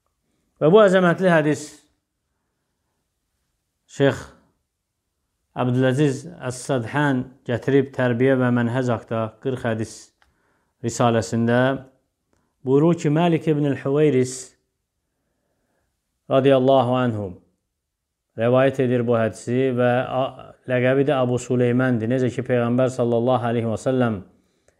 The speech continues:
elə çağırırdı onu. Və hicrətin yetmiş dördüncü ilində Basrada vəfat edib. Deyir ki, Peyğəmbər sallallahu aleyhi və səlləmin yanına gəldik. Və müəllif buyurur ki, bu dəlildir ki,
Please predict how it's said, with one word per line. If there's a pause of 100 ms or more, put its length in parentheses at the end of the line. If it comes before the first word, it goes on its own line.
(120)
elə
çağırırdı
onu. (400)
Və
hicrətin (540)
yetmiş
dördüncü
ilində
Basrada
vəfat
edib. (1160)
Deyir
ki,
Peyğəmbər
sallallahu
aleyhi
və
səlləmin
yanına
gəldik. (1800)
Və
müəllif
buyurur
ki, (960)
bu
dəlildir
ki,